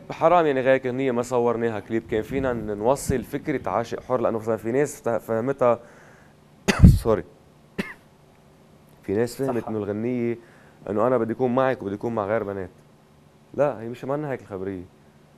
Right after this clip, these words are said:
Speaker 1: أنا عاشق، أنا بحب، بحبك، بس أنا حر وأنت حرة. ماني سجين، ما تكوني بالعلاقة بحبس.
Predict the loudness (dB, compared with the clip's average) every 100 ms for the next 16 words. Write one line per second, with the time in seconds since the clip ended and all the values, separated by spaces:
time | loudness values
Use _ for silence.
0 | -20 -8 -2 0 2 0 -2 -8 -10 -16
1 | _ _ _ _ -10 -4 -4 -2 -2 -2
2 | -6 -8 -4 -2 -4 -10 -12 -16 -10 -2
3 | 0 2 2 0 -2 -16 -20 -20 -20 -8
4 | -4 -2 2 2 0 -8 -16 -20 -20 -20
5 | -20 -14 -2 0 0 -2 -4 -2 -4 -4
6 | -4 -4 -4 -4 -4 -4 -6 -4 -2 0
7 | -2 -4 -18 -20 _ -12 -6 -2 -2 -2
8 | -8 -20